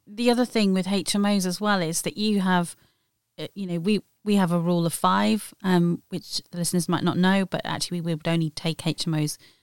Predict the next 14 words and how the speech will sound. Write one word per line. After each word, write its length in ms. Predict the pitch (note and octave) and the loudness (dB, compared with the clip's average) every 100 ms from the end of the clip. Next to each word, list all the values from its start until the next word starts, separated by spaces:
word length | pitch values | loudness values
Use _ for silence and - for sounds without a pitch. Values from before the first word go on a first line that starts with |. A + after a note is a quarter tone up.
| _ | _
with 120 | D#3+ | -14
five 320 | - E3+ E3 D#3+ | -4 2 2 2
or 40 | |
more 160 | D#3 D3+ | 0 -2
tenants, 460 | - E3+ G3+ - | 0 0 0 -4
but 140 | - F#3 | -6 0
that 140 | A3 | 2
actually 240 | A3+ - | 0 0
means 160 | F#3 F3 | 0 0
you've 100 | E3+ | -2
got 160 | - - | -6 -4
five 300 | - E3 F3 | 0 2 2
income 300 | F#3+ E3+ E3 | 0 0 -2
streams. 480 | - D#3+ D#3+ D#3+ | -2 -4 -4 -4